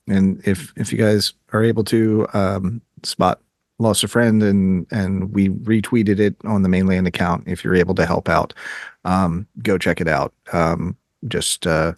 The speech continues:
you know, you never know. Uh, we all need help sometimes, and, uh, we want to be there for our, uh, Mainland, Sco Perp, and Orlando City community.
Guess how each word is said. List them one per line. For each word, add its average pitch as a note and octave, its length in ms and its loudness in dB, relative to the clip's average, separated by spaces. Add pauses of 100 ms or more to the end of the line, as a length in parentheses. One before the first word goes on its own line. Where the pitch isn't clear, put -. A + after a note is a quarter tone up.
(140)
you G2+ 160 -6
know, E2+ 80 -4
you E2+ 140 2
never G2+ 220 2
know. B2+ 500 2
Uh, G2 400 -2
we G2 160 0
all F#2+ 120 2
need F#2 160 -2
help F2+ 180 -2
sometimes, F2+ 500 -2
and, F2+ 220 -4 (680)
uh, F#2 260 4
we G2 140 2
want F#2 220 0
to E2 60 -6
be F#2 100 2
there E2 220 4
for F2+ 360 0
our, F2+ 400 -2 (220)
uh, E2+ 260 -2
Mainland, F2 540 0
Sco - 360 0
Perp, - 440 0
and F2+ 240 0
Orlando F2+ 360 0
City - 240 -6
community. - 460 -8